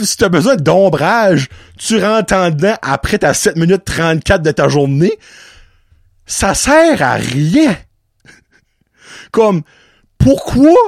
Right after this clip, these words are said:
vous faites ça ? Moi, <laughs> un bout de passé, ok ? Ma, ma tante Normande, elle écoute pas le show, mais est-ce qu'elle écoute, elle va pisser ses culottes. Elle a demandé à mon père, mon père, c'est un charpentier, mon père, il peut bâtir, Chris, une maison tout seul, là.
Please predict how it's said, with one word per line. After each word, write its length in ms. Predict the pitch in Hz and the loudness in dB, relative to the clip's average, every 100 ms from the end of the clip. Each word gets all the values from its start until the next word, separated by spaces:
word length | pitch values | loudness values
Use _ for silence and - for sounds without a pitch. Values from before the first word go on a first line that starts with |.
| - _ _ - - - | -2 _ _ -20 -20 -18
vous 340 | - 113 156 175 | -16 -4 0 0
faites 420 | - - 262 - | -2 -2 -2 -2
ça ? 340 | - - - 226 269 _ _ _ _ - - - - _ | -8 -6 -2 -2 -2 _ _ _ _ -20 -20 -20 -20 _
Moi, 340 | 143 160 190 262 - - - - _ | -6 -2 0 0 -4 -10 -18 -20 _
<laughs> 540 | _ _ - _ _ - | _ _ -20 _ _ -8
un 200 | 131 135 | -4 -2
bout 180 | 120 233 | -2 -2
de 100 | - | -2
passé, 460 | 180 165 160 - 190 | -2 0 -2 -2 -2
ok ? 180 | 117 170 - - - - _ _ | 0 -2 -2 -8 -20 -20 _ _
Ma, 220 | - 143 | -6 -4
ma 120 | 143 | -2
tante 300 | 170 277 285 | -2 0 0
Normande, 840 | 165 143 185 165 156 165 147 117 - | 0 0 0 0 -2 -2 -2 -6 -6
elle 140 | 131 135 | -4 -4
écoute 280 | - - - | -2 -4 0
pas 160 | 175 | 0
le 80 | 151 | 0
show, 220 | 127 190 | 0 -2
mais 100 | 156 | -2
est-ce 140 | 107 - | -4 -2
qu'elle 100 | 202 | 0
écoute, 180 | 175 | 0
elle 80 | 165 | 0
va 100 | 117 | -2
pisser 260 | 92 - 151 | -6 -8 -4
ses 120 | 127 | -4
culottes. 320 | 101 104 160 - - - - - _ _ _ _ _ _ _ _ - | -2 -2 -4 -8 -20 -20 -20 -20 _ _ _ _ _ _ _ _ -8
Elle 120 | 143 | -4
a 60 | 147 | -2
demandé 280 | 196 262 | -2 0
à 80 | 311 | 0
mon 180 | 214 147 | 0 0
père, 180 | 127 202 | 0 0
mon 140 | 131 | 0
père, 180 | 98 165 | 0 -2
c'est 80 | 131 | -2
un 60 | 98 | -4
charpentier, 600 | 139 - 139 117 - 160 | -6 -4 -4 -4 -4 -4
mon 120 | 104 | -2
père, 100 | 156 | -4
il 40 | |
peut 80 | - | -4
bâtir, 460 | 104 127 117 - 147 | -4 -2 -2 -4 -10
Chris, 180 | - 117 | -10 -8
une 120 | 101 | -6
maison 320 | 101 110 110 | -4 -6 -8
tout 60 | 117 | -10
seul, 280 | - 110 | -8 -8
là. 60 | 87 | -8